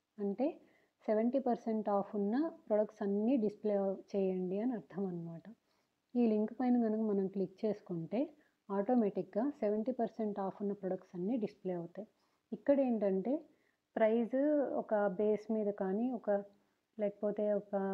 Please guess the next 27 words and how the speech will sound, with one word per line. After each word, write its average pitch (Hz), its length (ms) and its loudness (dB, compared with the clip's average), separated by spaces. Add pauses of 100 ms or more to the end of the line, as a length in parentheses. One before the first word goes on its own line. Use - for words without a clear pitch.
జెండర్ 208 440 4
పైన 196 240 2
కానీ, 185 320 -4 (340)
అంటే 208 200 -2
ఉమెన్ 202 420 0
కేటగిరీ 185 480 -2
అయినా 185 200 -2
మెన్సా 190 560 0
కిడ్సా 202 540 -8
అనేది 190 380 0
స్పెసిఫిక్‌గా 214 600 -4
ఉండదు. 190 420 -2 (720)
So 240 80 0
ఇక్కడ 226 280 0
నేను 208 360 0
ఉమెన్స్ 202 400 0
కేటగిరీలో 202 500 2
purchase 196 420 -6
చేయాలనుకుంటున్నాను 180 800 -4
కాబట్టి 165 460 -8 (640)
కింద 208 220 2 (220)
category 196 500 0
అనేసి 190 360 0
ఉంటుంది, 180 440 -2 (180)
దానిపైన 190 440 -2
click 208 300 -6
చేయండి. 180 420 -4